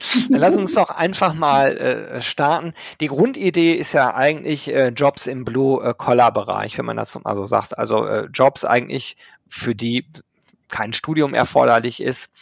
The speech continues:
ähm, wo auch in Teilen ja etwas andere Bedingungen im Recruiting-Prozess herrschen, ne? Also es, du, ja, es muss deutlich schneller gehen. Es sind vielleicht auch andere Kanäle, die man adressieren muss. Ähm,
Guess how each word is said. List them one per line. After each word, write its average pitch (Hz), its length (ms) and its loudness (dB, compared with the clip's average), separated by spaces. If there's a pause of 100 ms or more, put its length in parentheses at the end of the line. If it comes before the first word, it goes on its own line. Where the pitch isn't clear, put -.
(360)
ähm, 117 460 -4
wo 127 240 2
auch - 280 0
in 131 220 -8
Teilen 156 400 2
ja 160 80 2
etwas 143 300 0
andere 127 500 2 (460)
Bedingungen 139 480 2
im 143 180 -2
Recruiting-Prozess 135 1040 -2
herrschen, 101 420 -6
ne? 127 140 -2
Also 139 220 0
es, 120 280 0 (120)
du, - 240 -14 (360)
ja, 107 140 -12
es 113 140 -20
muss 156 180 -8
deutlich 147 400 4
schneller 123 400 2
gehen. 120 400 0 (320)
Es - 60 -18
sind 143 120 -6
vielleicht 151 220 4
auch 139 100 4
andere 143 300 -2
Kanäle, 117 580 0
die 120 120 -4
man 113 180 -2
adressieren 113 680 -2
muss. 117 360 -4 (460)
Ähm, 113 460 -2